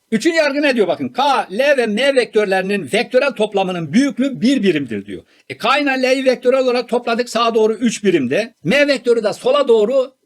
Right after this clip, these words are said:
dört birim. İkisinin farkı ne olacak? Bir birim büyüklüğünde yapacak. Ha, bileşkenin yönü sorulsaydı M'nin yönünde olacaktı. Onu da ayrıca belirtelim. Bu da doğru.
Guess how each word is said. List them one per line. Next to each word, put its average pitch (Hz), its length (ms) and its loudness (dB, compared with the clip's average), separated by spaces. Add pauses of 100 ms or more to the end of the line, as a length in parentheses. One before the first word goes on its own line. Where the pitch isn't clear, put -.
(120)
dört 247 280 0
birim. 214 400 -4
İkisinin 233 420 -6
farkı 208 320 -2
ne 269 40 0
olacak? 220 400 0 (160)
Bir 202 260 0
birim 185 280 -2
büyüklüğünde 170 440 0
yapacak. 120 380 -2
Ha, 170 160 -6
bileşkenin 208 400 -2
yönü 190 200 -2
sorulsaydı 220 560 0 (140)
M'nin 233 380 0
yönünde 165 340 0
olacaktı. 202 760 -2 (140)
Onu 185 200 -4
da 160 120 -2
ayrıca 151 380 -2
belirtelim. 214 540 -2
Bu 185 100 -6
da 214 140 0
doğru. 226 400 2